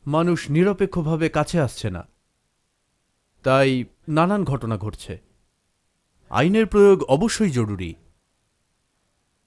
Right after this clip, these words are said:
কিন্তু অনেক ক্ষেত্রেই এটা ঘটনা ঘটার পরেই ঘটে। হ্যাঁ, এটা জরুরি, কিন্তু একমাত্র সমাধান নয়। বর্তমানের একটি মুখ্য বিষয়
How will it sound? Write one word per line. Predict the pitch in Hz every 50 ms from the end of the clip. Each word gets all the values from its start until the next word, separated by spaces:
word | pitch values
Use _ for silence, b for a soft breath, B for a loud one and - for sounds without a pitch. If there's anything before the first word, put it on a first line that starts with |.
| _ _ -
কিন্তু | - 190 185 170 170
অনেক | 151 156 175 190 -
ক্ষেত্রেই | - - 185 175 - - 180 180 180 175 -
এটা | 156 135 156 143 127
ঘটনা | 113 117 131 127 147 143 147 139
ঘটার | 120 135 135 131 139 131 127 127 120 - - - _ _ _ _ _ _ _ _ _ _ _ _ _ _ _ _ -
পরেই | 156 160 175 180 190 185 180 165 143 - _ - -
ঘটে। | 131 101 135 139 - 107 85 87 - _ _ _ _ _ _ _ _ _ _ _ _ _ _ _ _ _ _ _ _ _ _ _ _ _ _ _ _ _ _ _ _ _ _ -
হ্যাঁ, | 170 175 147 107 110
এটা | 135 131 170 151
জরুরি, | 131 160 170 170 170 135 110 101 - _ _ -
কিন্তু | 160 151 - 175 175 170
একমাত্র | 175 175 - 190 190 - - 165
সমাধান | - 147 131 123 113 117 113 104
নয়। | 92 87 87 82 - _ _ _ _ -
বর্তমানের | 113 131 151 160 - 202 190 202 190 185 180
একটি | 180 170 - 170
মুখ্য | 156 156 156 - - 151
বিষয় | 139 143 - - 139 127 120 113